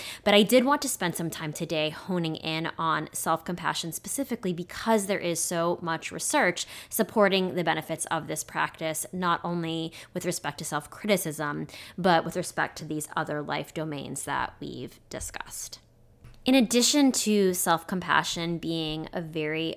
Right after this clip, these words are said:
apo-, important antidote to self-criticism, I also think it's a really helpful stance with which we can approach this process of understanding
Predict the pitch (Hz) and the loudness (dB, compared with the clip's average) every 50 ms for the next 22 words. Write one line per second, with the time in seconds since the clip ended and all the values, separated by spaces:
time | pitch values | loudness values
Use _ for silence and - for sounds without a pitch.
0 | - 190 180 - - - - - - - - 175 165 156 - - 175 - 160 156 | -6 -6 -8 -8 -10 -16 -14 -14 -14 -10 -8 -8 -8 -6 -4 -6 -4 -4 -4 -6
1 | 160 - - - 160 160 165 170 - - 165 160 151 147 147 151 151 - - - | -8 -8 -6 -2 0 0 0 0 -4 -6 -6 -4 -4 -2 -2 -4 -4 -6 -8 -12
2 | - - - - - - - - 247 240 233 233 226 208 185 - - - 180 165 | -12 -10 -6 -4 -2 -2 0 2 4 6 6 6 6 6 4 2 0 0 0 0
3 | - - - 175 165 156 - - 151 - 160 165 170 - - - - - - - | -2 -2 -4 -4 -4 -4 -4 -6 -8 -6 -6 -6 -6 -8 -12 -16 -16 -8 -4 0
4 | - - 208 233 - - 370 359 - 349 311 262 233 - - 202 175 165 170 175 | 2 4 4 4 2 -2 -4 -4 -2 -2 -2 -2 -2 -2 -2 -4 -2 -2 -2 -2
5 | 185 190 214 214 214 214 - - - - - 160 156 156 - - - 170 147 147 | 0 2 2 2 2 0 -2 -6 -10 -4 -2 -2 -2 -2 -4 -6 -4 -4 -4 -4
6 | - - - - - - - 170 147 143 139 143 180 262 285 - - - - - | -4 -4 -4 -4 -4 -4 -4 -6 -4 -4 -4 -2 -2 -2 -2 -2 -2 -2 -2 -6
7 | - - - - - - - 185 180 220 233 247 240 - 190 185 190 175 - - | -10 -16 -18 -18 -12 -6 0 4 6 6 6 6 4 -2 -2 0 0 0 0 -2
8 | - - 196 185 - - 196 180 - - 180 170 - - 170 165 156 160 - - | -2 -2 -2 -4 -2 -4 -6 -6 -4 -4 -4 -4 -2 -2 0 0 0 -2 -4 -2
9 | - 202 185 185 - - - 156 139 139 - - 147 151 - - 196 170 - - | 0 0 0 0 -4 -6 -2 -2 -2 -2 -2 -4 -8 -8 -6 -6 -6 -6 -4 -2
10 | 175 165 156 151 160 - - - - 139 143 147 151 151 156 165 170 | -2 -2 -2 -2 -4 -4 -6 -6 -8 -8 -8 -6 -6 -6 -6 -6 -8